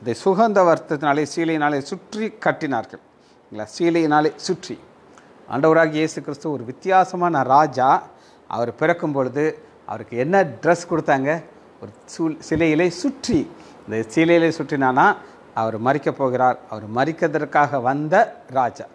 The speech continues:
அதனால என்ன ஆசீர்வாதம் உங்களுக்கு காட்டுறேன். அதே லூக்கா இருபதாவது அதிகாரம்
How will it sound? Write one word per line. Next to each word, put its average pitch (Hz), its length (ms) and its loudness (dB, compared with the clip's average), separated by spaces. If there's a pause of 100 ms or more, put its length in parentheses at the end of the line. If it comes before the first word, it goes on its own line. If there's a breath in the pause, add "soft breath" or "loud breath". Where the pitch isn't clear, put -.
(460 loud breath)
அதனால 170 540 -2
என்ன 151 420 -2
ஆசீர்வாதம் 147 680 0
உங்களுக்கு 113 460 -6
காட்டுறேன். 117 220 -6 (760 loud breath)
அதே 170 500 0
லூக்கா 160 300 0
இருபதாவது 151 540 0
அதிகாரம் 165 600 2